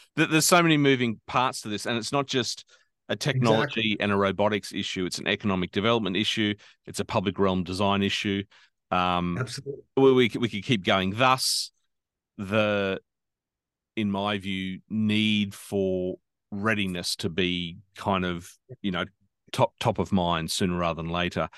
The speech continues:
Speaker 1: And probably my last question, Bern, um,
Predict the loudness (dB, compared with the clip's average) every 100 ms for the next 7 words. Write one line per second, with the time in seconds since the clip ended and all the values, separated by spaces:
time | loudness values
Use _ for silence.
0 | -20 -20 _ 2 4 6 4 0 _ _
1 | _ _ _ -10 0 2 4 4 4 6
2 | 6 6 2 -2 -10 _ _ _ -16 -4
3 | -2 -2 -2 0 0 0 0 2 0 -2
4 | -4 -8 -8 -2 0 0 -2 -6